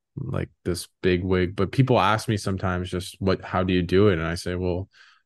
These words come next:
I always send emails to everyone, every journalist, player. Like, if I wanna, if I think, 'Oh, I wanna have them on my show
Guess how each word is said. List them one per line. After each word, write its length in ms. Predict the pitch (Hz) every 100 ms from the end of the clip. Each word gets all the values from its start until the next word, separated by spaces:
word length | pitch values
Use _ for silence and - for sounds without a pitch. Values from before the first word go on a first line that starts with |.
| _ _ -
I 280 | 92 92 -
always 400 | 87 104 113 -
send 220 | 101 92
emails 460 | 82 95 92 90 -
to 100 | 87
everyone, 600 | 87 90 90 87 87 95 _ _ _ _ - 107 -
every 280 | 95 92 90
journalist, 640 | 95 95 98 95 90 - _ -
player. 480 | 92 95 95 92 - - - _
Like, 100 | 98
if 100 | 90
I 100 | 92
wanna, 280 | 95 98 98 -
if 160 | -
I 100 | 90
think, 220 | 92 101 120
'Oh, 100 | 143
I 120 | 92
wanna 320 | 92 92 87 _ -
have 140 | - 95
them 140 | 92
on 100 | 90
my 140 | 87
show 560 | 85 - 101 104 101